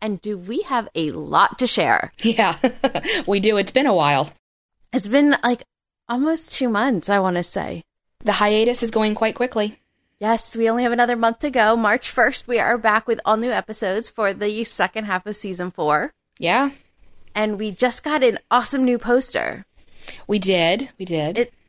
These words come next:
Speaker 1: it's got Ursula, Maleficent, and Cruella all in their full evil glory.
Speaker 2: <laughs> Yes, as the Queens of Darkness, who will pretty much be a plague upon everybody else.
Speaker 1: Yes, and Maleficent is front and center, which is different.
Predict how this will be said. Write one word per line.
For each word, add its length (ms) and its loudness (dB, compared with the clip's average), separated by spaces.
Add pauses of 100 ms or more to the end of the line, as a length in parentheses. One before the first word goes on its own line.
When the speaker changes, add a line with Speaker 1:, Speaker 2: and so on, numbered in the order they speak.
(160)
Speaker 1:
it's 160 -4
got 260 2
Ursula, 480 2
Maleficent, 560 0
and 120 -6
Cruella 640 -2
all 240 2
in 220 -4
their 160 -2
full 720 -2 (340)
evil 260 -4
glory. 580 -6 (300)
Speaker 2:
<laughs> 20 -12 (640)
Yes, 220 0
as 140 0
the 100 -2
Queens 340 0
of 80 -2
Darkness, 560 0
who 120 0
will 200 2 (200)
pretty 160 0
much 220 0
be 100 -2
a 80 2
plague 400 0
upon 260 -4
everybody 400 -2
else. 380 -8 (340)
Speaker 1:
Yes, 380 -4
and 260 2 (160)
Maleficent 560 0
is 160 -4
front 200 2
and 100 -6
center, 360 0
which 180 -4
is 140 -10
different. 380 -8